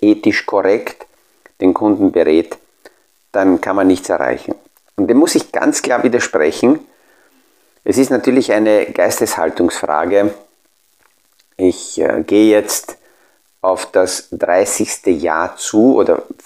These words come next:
be-, beende das dreißigste Jahr jetzt mit Jahresende in der Finanzindustrie und habe persönlich das Gefühl, ich fühle mich damit zumindest wohler, wenn ich mit meinen Kunden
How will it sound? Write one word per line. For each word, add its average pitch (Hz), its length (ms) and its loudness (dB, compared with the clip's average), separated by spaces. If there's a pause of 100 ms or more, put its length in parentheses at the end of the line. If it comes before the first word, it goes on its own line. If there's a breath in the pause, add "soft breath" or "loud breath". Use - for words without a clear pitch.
(160)
be-, - 360 -6
beende 104 440 2
das - 220 -4
dreißigste 95 560 -2
Jahr 78 480 0 (360 loud breath)
jetzt - 180 -4
mit 92 140 -4
Jahresende 87 680 2 (400 loud breath)
in 95 140 0
der 92 80 0
Finanzindustrie 98 1040 0
und 95 100 -2
habe 95 220 0
persönlich 92 560 0
das - 180 -4
Gefühl, 120 640 2 (760)
ich - 140 -4
fühle 156 180 4
mich 127 180 2
damit 101 320 2
zumindest 95 560 0
wohler, 107 580 2
wenn 95 280 2
ich 98 200 -2
mit 95 220 2
meinen 87 600 2 (160)
Kunden 107 540 2